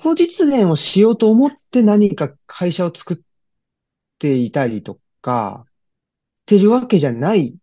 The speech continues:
気がするっていう。なんかもっと、なんか、まあ、地域であったりとか、社会であったりに要請されて、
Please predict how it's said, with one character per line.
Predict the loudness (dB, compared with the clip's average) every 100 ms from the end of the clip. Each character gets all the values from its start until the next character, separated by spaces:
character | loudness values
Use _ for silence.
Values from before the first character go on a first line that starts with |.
| _ _ _ _ _ _ _ _ _ _
気 | -10
が | -8 -8
す | -8
る | -10
っ |
て | -10 -16
い | -16
う。 | -16 -18 _
な | -4
ん |
か | 0
も | 0 0
っ | -2
と、 | 0 0 0 -4 -12 _ _ _
な | -8
ん | -6
か、 | -6 -8 _ _ _ _ _ _
ま | -8
あ、 | -6
地 | -2 -2
域 | -2 -6
で | -8
あ | -10
っ |
た | -12 -12
り | -10
と | -12
か、 | -8
社 | -4 -2
会 | -2 -4
で | -8
あ |
っ | -14
た | -16
り | -14 -16 -20 _ _ _ _
に | -4 0 4
要 | 4 4
請 | 0 0 0
さ | -2
れ | -6 -8
て、 | -4 -4 -4 -8